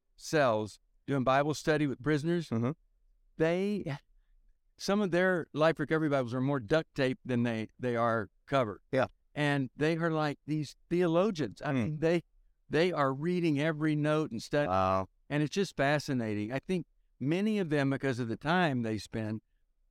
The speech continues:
Speaker 1: they know more about the Bible than a lot of us here on the outside.
Speaker 2: And that's exactly right. They have nothing but time on their hands sometimes. And what better place to go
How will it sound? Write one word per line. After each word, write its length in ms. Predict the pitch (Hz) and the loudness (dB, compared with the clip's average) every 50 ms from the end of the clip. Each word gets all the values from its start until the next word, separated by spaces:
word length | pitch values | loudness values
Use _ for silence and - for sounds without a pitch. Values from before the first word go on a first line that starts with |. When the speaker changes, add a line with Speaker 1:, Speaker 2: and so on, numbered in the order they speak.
| _ _ _ | _ _ _
Speaker 1:
they 160 | - 151 170 | -4 -2 -2
know 160 | 180 180 180 185 | 0 0 0 0
more 240 | 165 151 156 170 | 0 0 0 0
about 240 | 165 143 151 147 139 | 2 2 2 2 2
the 100 | - 127 | 0 -2
Bible 320 | 117 127 131 135 135 123 113 | 0 2 2 2 0 0 0
than 140 | 110 110 | 0 0
a 60 | 110 113 | 0 0
lot 160 | 123 127 120 | 0 0 0
of 100 | 113 117 | 0 0
us 160 | 120 104 - | -2 -2 -2
here 200 | - 131 123 120 | -2 -2 -2 -2
on 180 | 113 - 127 123 | -2 -2 -2 -2
the 100 | 101 110 | 0 0
outside. 160 | 110 101 90 _ _ _ _ _ _ _ - | -2 -4 -4 _ _ _ _ _ _ _ -4
Speaker 2:
And 100 | - 120 | 0 2
that's 200 | 131 139 127 117 | 2 2 0 -2
exactly 440 | 107 98 107 110 107 98 - 101 95 | -2 0 2 2 0 0 -2 -4 0
right. 280 | 98 104 107 98 95 | 2 2 2 2 2
They 80 | 104 110 | 2 0
have 100 | 107 107 | 2 2
nothing 260 | 113 117 104 110 104 | 2 0 0 0 0
but 120 | 101 98 | 0 0
time 180 | - 117 113 110 | 0 0 2 2
on 80 | 104 101 | 2 0
their 120 | 98 92 | 0 0
hands 280 | 104 120 143 156 143 - | 0 0 0 0 0 0
sometimes. 560 | 110 101 98 - - 92 90 92 92 98 90 | -2 -2 -2 -2 -2 -2 -2 0 -2 -2 -2
And 220 | 98 110 113 104 | -2 -2 0 2
what 200 | 107 120 127 110 | 2 2 0 0
better 280 | 98 123 120 113 113 92 | 0 -2 0 0 0 -4
place 260 | - - 117 107 98 | 0 0 0 0 0
to 100 | - 110 | -2 -2
go 360 | 98 90 101 92 90 92 92 | 0 0 0 2 0 -2 -2